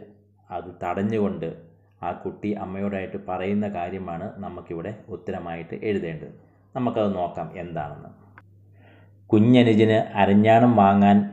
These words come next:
അമ്മ കുടുക്കയിൽ സൂക്ഷിച്ചതാണ് ഈ പണം. ആ കാശുകൊണ്ട് എനിക്ക് മഞ്ഞ പാവാട വാങ്ങിക്കേണ്ട, അതുകൊണ്ട് നമുക്ക്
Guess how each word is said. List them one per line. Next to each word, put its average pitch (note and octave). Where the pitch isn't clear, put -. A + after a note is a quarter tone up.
അമ്മ F#2+
കുടുക്കയിൽ G#2
സൂക്ഷിച്ചതാണ് G2
ഈ G2+
പണം. E2
ആ A2+
കാശുകൊണ്ട് G#2
എനിക്ക് F#2+
മഞ്ഞ G2
പാവാട F2+
വാങ്ങിക്കേണ്ട, E2
അതുകൊണ്ട് G2
നമുക്ക് G2